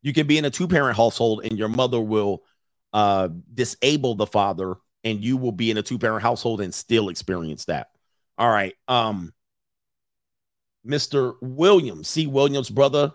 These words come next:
he says, "Your blue chips is necessary. Continue. Real men, we need it." But I went back and listened to Don't Save Them. I laughed so hard, and it was so true. That's my life. Appreciate you, man.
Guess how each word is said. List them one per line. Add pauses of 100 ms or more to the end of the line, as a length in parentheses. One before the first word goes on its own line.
(120)
he
says,
"Your
blue
chips (500)
is
necessary.
Continue. (300)
Real
men,
we
need
it." (460)
But
I
went
back
and
listened (160)
to
Don't
Save
Them. (120)
I
laughed
so
hard, (440)
and
it
was
so
true. (160)
That's
my
life. (140)
Appreciate
you,
man.